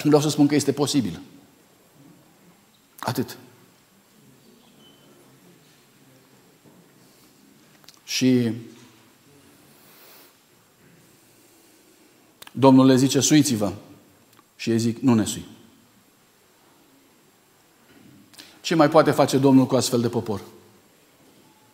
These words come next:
Spuneți-mi. Ce poate face Domnul cu un astfel de popor?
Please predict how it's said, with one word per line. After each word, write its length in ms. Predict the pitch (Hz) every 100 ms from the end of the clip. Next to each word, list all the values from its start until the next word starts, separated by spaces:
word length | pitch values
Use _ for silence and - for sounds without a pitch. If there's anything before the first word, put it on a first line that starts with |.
| _ _ - -
Spuneți-mi. 460 | - 139 113 98 87 - - _ - - - - - - - - - - - - _ _ _ -
Ce 180 | - 180
poate 440 | - - 175 -
face 300 | 151 170 170
Domnul 340 | 160 180 165 151
cu 80 |
un 80 | 151
astfel 260 | 165 160 156
de 80 | 147
popor? 400 | 147 143 107